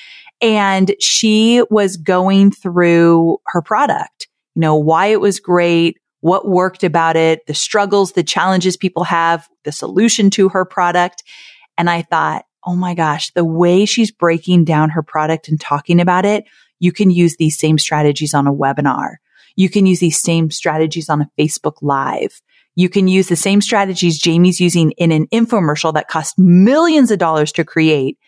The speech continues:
You can use the strategies she's using to talk about her product to sell your digital course."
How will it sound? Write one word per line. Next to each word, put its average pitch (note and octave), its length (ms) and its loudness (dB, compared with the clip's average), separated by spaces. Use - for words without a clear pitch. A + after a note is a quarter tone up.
You G3+ 100 0
can G3 200 2
use A#3 420 2
the E3+ 160 -4
strategies G#3+ 680 0
she's G#3 280 0
using F3 360 2
to D#3 80 2
talk D#3+ 220 -4
about E3+ 200 -2
her E3 100 -2
product E3 560 -2
to F3+ 80 -4
sell D#3 200 -2
your D#3 300 2
digital C#3+ 460 -4
course." - 560 -6